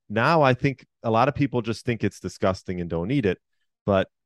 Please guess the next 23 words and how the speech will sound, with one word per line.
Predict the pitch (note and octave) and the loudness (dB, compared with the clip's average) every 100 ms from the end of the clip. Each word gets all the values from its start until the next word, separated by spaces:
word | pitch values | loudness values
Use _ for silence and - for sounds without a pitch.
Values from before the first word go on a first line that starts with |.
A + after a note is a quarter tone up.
| _ _ _ - | _ _ _ -6
beef | C#3 F3 | -2 0
liver | C#3 B2 B2 A#2+ | 2 4 6 4
is | G#2+ G#2 - | 4 0 0
something | A2+ G2+ G#2+ | -2 -2 -2
that | G#2 G2 - | 0 -2 -4
I | G2 B2 | 0 0
think | B2 G2+ F2+ - _ _ _ _ _ _ - | 0 -4 -4 -10 _ _ _ _ _ _ -8
you | G2+ F#2+ | -6 -2
could | G#2+ | -2
implement | G#2+ F#2+ G2 F#2 F2+ | -2 -2 -2 -2 -2
into | F#2 F#2+ | -4 -2
your | F2 | 0
life, | F2 A2 - | 2 2 0
and | F#2+ | -4
there's | E2+ | -4
a | F#2+ | -6
few | B2+ | -2
different | A#2 G2+ F2+ | 0 0 0
ways. | F#2 G#2 D#3+ D#3 | 2 2 2 -2
You | G#2 | -10
can | G#2 | -6
get | F#2+ G2+ _ _ _ _ - | -2 -2 _ _ _ _ -6
these | F#2+ F2+ - | -4 -4 -8